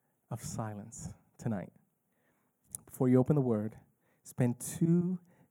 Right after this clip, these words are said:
minutes of silence and just ask the Holy Spirit to speak to you as you approach Scripture. Prayer and silence, two individual practices that will root us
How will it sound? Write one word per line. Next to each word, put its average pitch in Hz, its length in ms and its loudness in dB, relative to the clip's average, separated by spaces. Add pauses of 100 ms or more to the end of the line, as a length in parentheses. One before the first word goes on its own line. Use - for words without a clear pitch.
minutes 139 360 -2
of - 160 -10
silence 117 440 -4
and 131 140 -6
just 123 160 -4 (160)
ask 151 380 -4
the 139 60 -4
Holy 127 180 -4
Spirit 120 340 -10
to - 60 -18
speak - 320 -20
to - 100 -12
you 98 120 -18 (1400)
as 120 140 0
you 120 80 2
approach 113 320 0
Scripture. - 460 -20 (1700)
Prayer 160 560 0 (1000)
and 123 120 -4
silence, 113 800 -4
two 180 440 10
individual 160 480 4
practices 139 640 -4
that 139 100 0
will 139 140 6
root 143 220 4
us 143 200 0